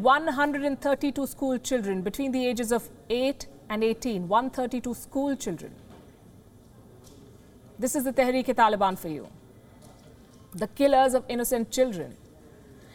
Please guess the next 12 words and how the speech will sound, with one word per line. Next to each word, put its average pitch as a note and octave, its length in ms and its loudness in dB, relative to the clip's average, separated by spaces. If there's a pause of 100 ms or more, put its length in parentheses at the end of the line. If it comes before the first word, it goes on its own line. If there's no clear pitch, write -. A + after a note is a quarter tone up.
It C4 100 2
is C#4+ 120 4
also D#4 200 4
said D4+ 240 2
to D4+ 80 -2
be C#4+ 140 0
behind B3+ 340 2
the B3+ 60 0
assassination B3 640 0
of A3 140 -2
Benazir A#3+ 440 0
Bhutto G3 480 -4